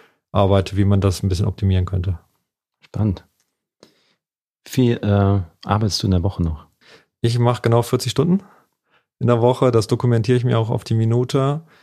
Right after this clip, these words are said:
Speaker 1: damit ich mich selber da überwache. Manchmal ist man mit Schwung dabei und möchte dann doch mehr machen und die Überstunden, die feiere ich dann in Form von Urlaub ab.
Speaker 2: Was machst du mit der ganzen Freizeit?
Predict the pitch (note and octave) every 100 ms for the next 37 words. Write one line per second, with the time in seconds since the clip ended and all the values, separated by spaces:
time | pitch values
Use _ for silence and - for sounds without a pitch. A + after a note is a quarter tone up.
0 | _ _ _ A2 G#2+ G#2+ G#2+ - - -
1 | A2 G2 G#2 - A#2 A2 A2+ G#2+ A2 A2
2 | G#2+ G2+ A#2 C#3 C3+ C3 A2+ A2 A2+ A2
3 | A2+ G#2+ - A#2+ A#2 A2 G#2 A2 A#2+ B2+
4 | C3+ A#2 G#2 G2+ G2+ - _ _ _ _
5 | _ - A2 - A2+ G#2+ G#2+ A#2 A2 A2+
6 | A2+ A#2 A2+ A2+ A#2+ G#2+ G2+ G#2 G2 -
7 | G#2 A2+ A2 G#2 A2 G#2+ - A2 G#2+ G#2
8 | G#2 G2+ G2 - G#2 G2+ G2+ - G2+ G2+
9 | F#2+ G#2+ G2+ G2+ - G2+ G2 G#2 G2+ F#2+
10 | G#2 - _ _ _ _ _ _ _ _
11 | _ _ _ _ _ _ - - G#2 A2+
12 | F#2+ E2+ E2+ E2+ D#2+ A2 B2 E2 D#2